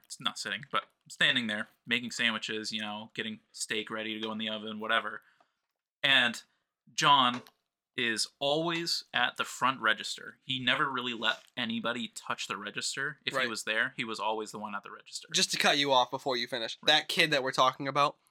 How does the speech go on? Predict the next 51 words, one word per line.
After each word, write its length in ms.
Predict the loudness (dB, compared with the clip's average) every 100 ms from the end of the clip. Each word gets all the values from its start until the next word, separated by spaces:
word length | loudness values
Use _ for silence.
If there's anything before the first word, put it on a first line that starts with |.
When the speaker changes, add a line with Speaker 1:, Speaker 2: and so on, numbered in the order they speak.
| _
Speaker 2:
was, 440 | -2 0 0 -4 -4
would 160 | -4 2
come 200 | 4 4
in 120 | 4
regularly. 580 | 4 4 0 -2 -4 -6 _ _ -8
Speaker 1:
Yeah. 160 | -8 -8 _ _ _ -4
Speaker 2:
I 60 |
mean, 160 | 0 2
like, 340 | 4 2 0 -14 _
once 220 | 2 4 4
a 40 |
week, 300 | 4 2 2
maybe 280 | 2 2 2
more, 400 | 0 4 4 4 _ _
and 100 | 0
order 240 | 6 6 6
the 80 | 6
same 240 | 4 4
thing 200 | 2 2
every 180 | 2 0
time. 320 | 0 -2 -4
Speaker 1:
He 100 | -10
probably 240 | -4 -4 -4
came 240 | -4 -2
in 80 | 0
at 100 | 0
least 200 | -4 -8
two 80 | -8
or 40 | -8
three 160 | -8
times 240 | -10 -12 -12
a 100 | -10
week 200 | -10 -10
for 120 | -12
sure. 300 | -8 -6 -6
Yeah. 100 | -2 -2
Speaker 2:
Yeah. 120 | -2
Speaker 1:
He 200 | -2 -4 -4 -8
always 320 | -4 -2 0
got 280 | 0 2 2 -2 _ _
a 20 | -10
ten-inch 640 | 0 2 2 -2 -6 -8 -8
cheese 340 | -4 -4 -4
pizza 540 | -4 -4 0 0 -2 _ _ _ _ _
and 200 | -2 -2 -4 -10 -6
a 80 | -6
couple 300 | -2 -4 -2
slices 500 | 0 2 2 0 -6
of 100 | -8
cheese 280 | -6 -6 -8
pizza. 460 | -14 -16 -16 -18